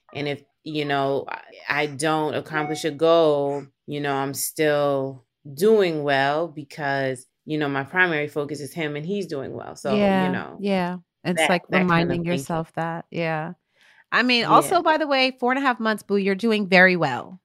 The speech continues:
Speaker 2: And I mean that from the
Speaker 1: You think so?
Speaker 2: standpoint. Yes. First off, you're doing
Speaker 1: <laughs>
Speaker 2: a lot. Like, know that
Speaker 1: Yeah.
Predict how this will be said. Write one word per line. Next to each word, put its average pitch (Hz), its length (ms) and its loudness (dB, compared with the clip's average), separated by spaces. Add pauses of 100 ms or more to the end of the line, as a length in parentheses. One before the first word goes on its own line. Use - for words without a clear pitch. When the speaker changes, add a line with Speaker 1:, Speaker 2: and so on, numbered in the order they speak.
(140)
Speaker 2:
And 202 100 4
I 208 80 6
mean 233 240 2
that 220 180 4
from 196 160 -2
the 185 80 0
Speaker 1:
You 190 40 -2
think 233 260 6
so? - 40 -6 (100)
Speaker 2:
standpoint. 220 400 8
Yes. 262 640 4 (220)
First 453 200 8
off, 403 140 6
you're 294 140 6
doing 302 180 2
Speaker 1:
<laughs> 277 40 0
Speaker 2:
a 254 60 2
lot. 226 540 6
Like, 202 220 2
know 220 440 2
that 180 540 6
Speaker 1:
Yeah. 175 240 0